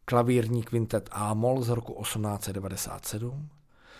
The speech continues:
smyčcový kvartet číslo jedna G-dur osmnáct set devadesát devět či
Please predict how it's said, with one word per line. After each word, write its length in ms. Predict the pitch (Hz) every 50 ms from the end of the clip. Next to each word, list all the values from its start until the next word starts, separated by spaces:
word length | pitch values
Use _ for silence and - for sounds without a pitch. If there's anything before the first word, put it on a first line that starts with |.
| - -
smyčcový 560 | - - 151 165 180 180 - 196 180 180 165
kvartet 440 | - - 165 160 156 - - 165 -
číslo 340 | - 165 156 - - 160 147
jedna 240 | 147 139 143 139
G-dur 460 | 131 120 127 127 127 123 127 123 117 -
osmnáct 460 | - 117 - - 127 123 120 117 113 -
set 80 | 117
devadesát 540 | 107 107 107 110 104 98 - - 95 92 95
devět 320 | 107 104 117 127 131 139 - - - - - - - - - - - _ - - -
či 300 | - - - 208 226 254